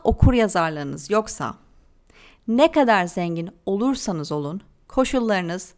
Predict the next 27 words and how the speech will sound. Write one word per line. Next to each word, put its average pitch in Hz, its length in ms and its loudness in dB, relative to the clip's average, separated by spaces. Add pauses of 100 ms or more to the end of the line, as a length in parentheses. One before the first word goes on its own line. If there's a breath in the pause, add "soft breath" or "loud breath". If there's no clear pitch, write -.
(540)
her 185 220 -2
an 143 220 -2
değişebilir. - 580 -14 (720 loud breath)
Belgeselde 269 600 6
çok - 220 -8
zengin 214 320 -2
bir 185 120 0
aileden 151 320 -4
gelen 156 280 -6
ve 165 60 -4
milyarder 202 460 -2
olan 165 300 -4
Natalie 185 500 -4 (240)
adlı 196 320 2
bir 208 140 0
kadın 143 360 -6
var. - 140 -12 (680 loud breath)
Milyonlarca 269 840 2
doları 147 360 -6 (580)
ve 190 120 0
milyonlarca 190 1000 0
doları 131 300 -4 (340)
kıyafet 233 720 2
ve 190 100 -2
seyahatlere 196 540 -2
harcadığı 202 480 -2
için 226 360 -6